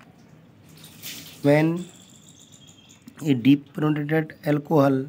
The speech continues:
and a organohalide react each other. This is known as the Williamson synthesis. So this is the reaction of Williamson synthesis.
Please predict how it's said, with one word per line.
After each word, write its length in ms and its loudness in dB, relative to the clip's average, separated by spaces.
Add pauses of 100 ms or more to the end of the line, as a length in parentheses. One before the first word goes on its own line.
(1120)
and 240 6
a 80 -2
organohalide 1120 0 (120)
react 280 0 (1500)
each 260 2
other. 200 -2 (800)
This 180 -4
is 120 -4
known 260 4
as 140 2
the 120 -4
Williamson 680 0
synthesis. 720 -4 (800)
So 480 -2
this 180 -4
is 80 -4
the 80 -2
reaction 440 -2
of 160 -6
Williamson 480 -2
synthesis. 420 -10